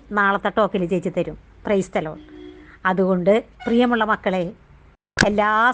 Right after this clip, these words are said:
സഹോദരി സഹോദരന്മാരോടും എൻ്റെ മക്കളോടും ചേച്ചിക്ക് പറയാനുള്ളതാണ്, സഹിക്കുക.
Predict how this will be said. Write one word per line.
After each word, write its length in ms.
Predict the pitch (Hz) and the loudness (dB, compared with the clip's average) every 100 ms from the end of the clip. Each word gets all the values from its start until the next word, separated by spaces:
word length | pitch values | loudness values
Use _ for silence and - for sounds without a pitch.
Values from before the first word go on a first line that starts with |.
| - | 0
സഹോദരി 500 | 220 196 202 214 226 | -2 0 0 0 0
സഹോദരന്മാരോടും 1120 | 247 214 202 196 202 208 196 190 170 170 180 - - - | -2 -2 0 0 -2 -2 -2 -2 -2 -4 -6 -16 -12 -4
എൻ്റെ 180 | 202 208 | -2 0
മക്കളോടും 680 | 202 208 - 185 180 180 214 - | 0 -2 -2 0 0 -2 -6 -2
ചേച്ചിക്ക് 300 | 196 185 180 | -2 0 -2
പറയാനുള്ളതാണ്, 800 | 190 185 175 180 170 175 165 160 - - - - - - | -2 -2 -4 -6 -6 -6 -6 -12 -18 -20 -20 -20 -16 -6
സഹിക്കുക. 640 | 247 240 233 254 214 180 | -4 -2 0 2 2 0